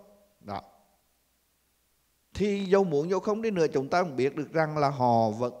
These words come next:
có những cái câu thần chú. Phải không ạ?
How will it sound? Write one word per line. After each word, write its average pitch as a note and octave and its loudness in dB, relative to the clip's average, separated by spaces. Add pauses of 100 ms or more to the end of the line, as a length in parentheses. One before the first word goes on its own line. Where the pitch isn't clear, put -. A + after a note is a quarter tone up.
(100)
có F#2+ -4 (480)
những C#3 -4 (100)
cái D3 -6
câu C#3+ -2
thần B2+ -10
chú. E2 -14 (1600)
Phải A#2+ -4
không D3 -8
ạ? B2 -10